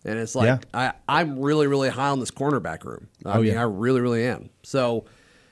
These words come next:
Speaker 1: you look at it, it's like, are they gonna find ways to put three of these guys on the field and, like, maybe you move Tennyson to safety or something like that? I, you can get creative with this
Speaker 2: Absolutely.
Speaker 1: defensive, with the defensive backfield. I'm excited about it.
Speaker 2: Yeah, the biggest thing is it gives you a lot more options.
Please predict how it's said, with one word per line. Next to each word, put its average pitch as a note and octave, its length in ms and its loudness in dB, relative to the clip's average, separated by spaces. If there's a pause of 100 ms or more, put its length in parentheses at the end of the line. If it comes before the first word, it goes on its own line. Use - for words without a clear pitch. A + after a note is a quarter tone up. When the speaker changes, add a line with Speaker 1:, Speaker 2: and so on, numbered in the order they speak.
(140)
Speaker 1:
you D3 120 2
look A3 200 2
at F#3 140 2
it, F#3 40 -2
it's F3+ 180 -2
like, E3 160 2
are D#3 140 2
they E3 100 2
gonna E3 140 0
find E3 320 0
ways D#3+ 200 -2
to D3+ 60 -6
put D3+ 240 -2
three E3 180 2
of F3 60 0
these F3 160 -4
guys E3+ 300 0
on E3 100 -2
the D#3+ 140 -2
field E3+ 500 0
and, C#3+ 100 0
like, C#3 200 -2
maybe C#3+ 200 0
you D3+ 80 -2
move C#3 160 -2
Tennyson D3+ 380 0
to A#2+ 80 -6
safety E3 500 -2
or D#3 60 2
something D#3+ 340 -2
like D3+ 200 -4
that? D3+ 280 0
I, C3 200 -4 (560)
you C#3 80 -2
can D3+ 100 -2
get F#3+ 160 2
creative C#3 680 -2
with C3+ 140 2
this B2+ 140 2
Speaker 2:
Absolutely. C#3+ 220 -2
Speaker 1:
defensive, A#2+ 460 -6 (200)
with C3+ 180 0
the B2+ 80 -2
defensive B2 340 0
backfield. A2+ 480 -2
I'm B2 120 0
excited A#2 280 -2
about C2+ 200 -8
it. - 80 -14
Speaker 2:
Yeah, C#3 180 4
the A#2 80 0
biggest C#3 260 0
thing A2+ 140 2
is G#2 140 2
it F#2 80 -4
gives A2 200 0
you G2+ 120 0
a - 20 -2
lot G2 220 -4
more G#2 180 -2
options. F2+ 680 -8